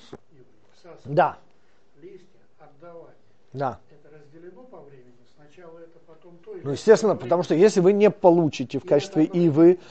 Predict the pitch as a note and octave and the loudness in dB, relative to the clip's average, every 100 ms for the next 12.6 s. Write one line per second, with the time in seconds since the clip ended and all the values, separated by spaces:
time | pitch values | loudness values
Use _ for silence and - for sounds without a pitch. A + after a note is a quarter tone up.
0 | - - D#3+ F#3 E3 E3 F3+ A#3 F3+ D#3 | -18 -6 0 0 0 0 4 4 4 0
1 | E3+ F3 F3 E3+ D3+ D#3+ F3+ A#3 A#3 - | 2 0 2 -2 2 2 2 0 -4 -18
2 | - - D3 C3+ D#3+ G#3 - C#3 D#3 D3+ | -20 -6 -4 -4 0 0 -2 -2 0 2
3 | D3+ - G2+ A2+ F#2 - - - - - | -2 -4 -10 -14 -14 -18 -20 -20 -20 -20
4 | - - - D3 E3+ F3+ D3+ F#3+ A3 F#3 | -20 -20 -10 -2 0 2 2 4 4 4
5 | C#3 - C3 C3 A#2 B2 B2+ A#2 - D3 | -2 -8 -8 -8 -8 -10 -10 -10 -8 -6
6 | E3+ - F3+ B2 G2 G2 - A#2 B2+ - | -6 2 2 2 -10 -20 -20 -16 -16 -14
7 | A#2+ - - - - C#3 E3 F#3 - G3 | -16 -16 -20 -20 -8 -6 -4 -6 -6 2
8 | G#3 A#3+ G3+ D#3 - - - - - B2 | 4 4 0 -4 -6 -20 -20 -18 -14 -12
9 | C#3 A3+ G#3 C#3 G3 - D#3 E3+ F3 D3 | -10 -8 -6 0 -2 -2 -8 -6 -4 -4
10 | G#3+ D#3+ - - - - - - _ _ | -4 -6 -8 -20 -20 -20 -20 -20 _ _
11 | _ _ - C#3+ C#3 E3 B3 - F#3+ - | _ _ -12 -10 -6 -6 -6 -8 -10 -6
12 | F#3+ F3 F3+ C#3 G2+ | -2 0 0 -2 -6